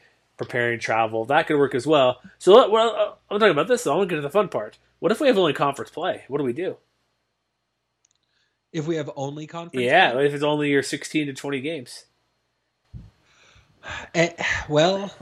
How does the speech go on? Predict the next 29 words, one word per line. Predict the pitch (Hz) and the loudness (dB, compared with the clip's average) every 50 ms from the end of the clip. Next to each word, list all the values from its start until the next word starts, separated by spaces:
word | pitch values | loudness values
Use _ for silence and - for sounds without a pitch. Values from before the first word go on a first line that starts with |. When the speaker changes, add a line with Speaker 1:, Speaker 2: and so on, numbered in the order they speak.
| - _ _ - | -20 _ _ -14
Speaker 2:
uh, | 90 127 147 120 - | -12 -12 -12 -12 -14
then | - 151 143 139 170 180 | -12 -4 0 2 2 4
you | 190 202 196 | 4 4 4
have | 196 196 202 | 4 2 2
to | - 196 | 0 -2
make | 196 202 208 202 | -2 -2 -2 -2
some | - - 196 185 | -4 -4 -2 0
decisions. | 170 156 - - 131 127 127 135 131 123 - - | -2 0 0 2 2 2 2 0 0 -2 0 2
I | 143 151 | 2 2
think | 160 156 - 185 180 180 165 - - - | 2 2 2 0 0 0 -2 -6 -10 -8
that | - 123 113 113 113 110 - - - - _ _ _ _ _ _ _ _ _ _ _ _ _ _ _ _ _ _ _ _ _ _ _ _ _ _ _ _ _ _ _ _ _ | -4 -4 -2 -2 -4 -6 -10 -14 -16 -16 _ _ _ _ _ _ _ _ _ _ _ _ _ _ _ _ _ _ _ _ _ _ _ _ _ _ _ _ _ _ _ _ _
it | 143 147 147 | -6 -4 0
would | 151 151 139 - - | 0 0 0 0 0
be, | 147 143 139 139 139 139 135 135 135 139 - - - _ _ _ _ _ _ _ _ _ _ _ _ - - - - - - - - _ _ - - - - - - | 0 2 4 6 6 6 6 4 4 2 0 -4 -10 _ _ _ _ _ _ _ _ _ _ _ _ -16 -14 -14 -14 -14 -16 -18 -20 _ _ -20 -20 -18 -18 -4 0
I | 143 151 | 2 4
think | 151 220 208 190 | 4 4 4 4
you | 196 185 | 4 6
really | 180 185 190 185 | 6 6 6 6
have | 185 180 165 - | 4 2 0 -2
to | - | -2
look | 127 120 117 120 117 113 - - - | -2 2 2 2 2 2 -2 -8 -14
then | - 139 123 123 127 123 123 123 131 - | -12 -4 -2 0 0 0 0 -2 -4 -6
at, | - 123 120 120 120 117 - _ | -4 -4 -4 -4 -4 -6 -10 _
a-, | - 131 131 - | -10 -10 -8 -4
a-, | 139 135 135 135 - | -2 0 0 0 0
and | 143 131 131 | 0 0 2
take | 165 165 151 - | 2 0 2 2
a | 127 | 0
realist | 110 113 120 131 135 127 113 107 101 - - | 0 2 2 4 4 4 4 2 0 -2 -6